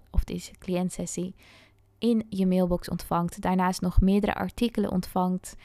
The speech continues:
persoonlijke updates en updates over alle producten en, eh,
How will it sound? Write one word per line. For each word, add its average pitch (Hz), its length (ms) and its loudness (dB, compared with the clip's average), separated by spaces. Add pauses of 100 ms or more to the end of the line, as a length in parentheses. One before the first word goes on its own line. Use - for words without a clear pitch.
(160)
persoonlijke 190 600 0
updates 214 560 0
en 190 220 0
updates 185 440 2
over - 200 -4
alle 180 260 2
producten 175 640 0 (100)
en, 180 440 -2 (120)
eh, 170 300 -6